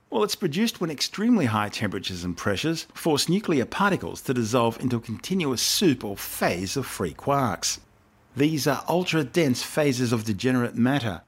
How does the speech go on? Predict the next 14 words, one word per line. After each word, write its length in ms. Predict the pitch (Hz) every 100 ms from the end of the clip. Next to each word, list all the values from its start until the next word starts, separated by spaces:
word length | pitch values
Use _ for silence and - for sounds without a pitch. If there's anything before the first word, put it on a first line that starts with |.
| -
theorized 540 | 269 170 95 98 -
to 40 |
form 300 | 104 113 101
inside 380 | 95 90 92 87
neutron 380 | 127 185 123 107
stars 360 | - 117 113 -
exceeding 600 | 151 127 - 180 220 143
the 100 | 101
Tolman-Oppenheiser-Volkoff 1600 | 92 - 101 107 107 - 110 98 101 104 98 85 98 110 - 95 -
limit 340 | 165 151 143 -
needed 380 | 170 131 82 98
for 120 | 151
quark 320 | - 73 -
degeneracy. 680 | 90 92 110 120 110 90